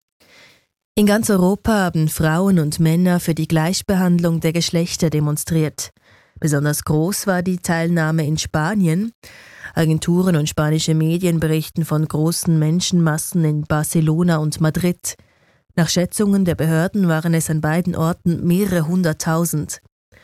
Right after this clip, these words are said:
Am Nachmittag führten die Gewerkschaften einen zweistündigen Streik für Frauenrechte durch.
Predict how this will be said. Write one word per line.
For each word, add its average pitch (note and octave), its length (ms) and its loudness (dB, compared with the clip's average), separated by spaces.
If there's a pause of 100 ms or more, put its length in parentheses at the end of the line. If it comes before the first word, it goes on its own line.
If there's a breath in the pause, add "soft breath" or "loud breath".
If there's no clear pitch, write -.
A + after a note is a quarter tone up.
(280 soft breath)
Am - 100 -4
Nachmittag F3 540 0
führten D#3+ 340 -2
die D#3+ 100 2
Gewerkschaften E3+ 840 -2
einen D3+ 200 -2
zweistündigen D#3 840 -2
Streik D#3 560 -2
für D#3 140 -2
Frauenrechte D#3 800 0
durch. D#3+ 420 -2